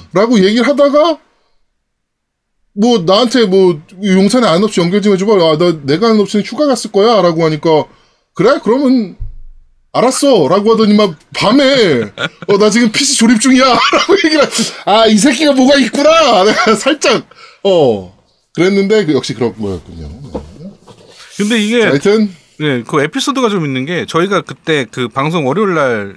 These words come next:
Speaker 2: 유튜브 방송 올리를 못 올려서 화요일 날 올렸잖아요.
Speaker 1: 네.
Speaker 2: 그
Speaker 1: 그쵸,
Speaker 2: 인코딩
Speaker 1: 그쵸.
Speaker 2: 시간이 네 시간짜리를 인코딩 하는데 이십, 그러니까 이십육 시간이 걸렸어요, 정확히.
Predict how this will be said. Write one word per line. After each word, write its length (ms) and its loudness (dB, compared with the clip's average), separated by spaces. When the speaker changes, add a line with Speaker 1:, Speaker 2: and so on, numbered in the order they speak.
Speaker 2:
유튜브 560 -8
방송 300 -6
올리를 840 -8
못 160 -4
올려서 440 0
화요일 260 -2
날 140 -2
올렸잖아요. 480 -2
Speaker 1:
네. 40 -14
Speaker 2:
그 100 -4
Speaker 1:
그쵸, 160 0
Speaker 2:
인코딩 220 0
Speaker 1:
그쵸. 100 -2
Speaker 2:
시간이 540 -2
네 160 -2
시간짜리를 520 -4
인코딩 300 -4
하는데 180 -4
이십, 280 -4
그러니까 400 -8
이십육 400 -2
시간이 280 -2
걸렸어요, 300 -4
정확히. 400 -10